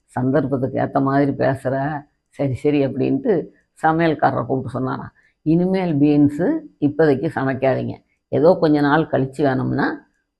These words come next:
அப்ப ட்ரை பண்ணலாம்" அப்படின்ட்டு பாதுஷா சொன்னாராம். அதுக்கு பிறகு, "வா முல்லா,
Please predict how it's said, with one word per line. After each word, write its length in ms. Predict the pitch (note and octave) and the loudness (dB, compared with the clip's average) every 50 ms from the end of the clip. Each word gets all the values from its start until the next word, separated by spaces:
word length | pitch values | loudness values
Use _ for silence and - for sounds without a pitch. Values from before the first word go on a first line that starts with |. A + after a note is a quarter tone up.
| _ _ _ | _ _ _
அப்ப 280 | - D3 - - F3 | -6 -6 0 2 2
ட்ரை 300 | E3 - D#3+ D3 C#3+ - | 2 4 4 4 4 4
பண்ணலாம்" 440 | C#3 C#3 C3 A#2+ A#2+ B2 - F2 E2 - - _ _ _ _ - E3+ | 2 0 0 0 -2 -4 -6 -8 -10 -12 -16 _ _ _ _ 0 0
அப்படின்ட்டு 720 | C#3+ A#2+ C3 C3+ C#3 C#3 C#3+ C#3+ - G4+ - E3+ C3+ A#2+ A#2+ - _ _ _ _ _ | 2 2 2 2 4 4 2 2 2 0 0 0 -2 -4 -6 -12 _ _ _ _ _
பாதுஷா 460 | - D#3+ D3+ C#3+ C#3 C3+ - C3 A#2+ | 6 6 6 8 6 4 0 -2 -2
சொன்னாராம். 560 | G2+ - C3 B2+ B2+ - B2 B2 - - - _ _ _ _ _ _ _ _ _ _ _ _ _ | -2 -2 -4 -4 -4 -6 -8 -10 -12 -14 -16 _ _ _ _ _ _ _ _ _ _ _ _ _
அதுக்கு 340 | - F#3+ F3+ F3 E3 F3 E3 | 2 4 4 4 4 2 2
பிறகு, 240 | E3 E3+ E3+ E3+ E3+ | 2 4 4 4 4
"வா 180 | E3 E3 D#3+ | 4 4 4
முல்லா, 380 | D#3+ D#3+ D#3 D#3+ D#3 D3+ D3+ | 4 4 4 4 4 2 2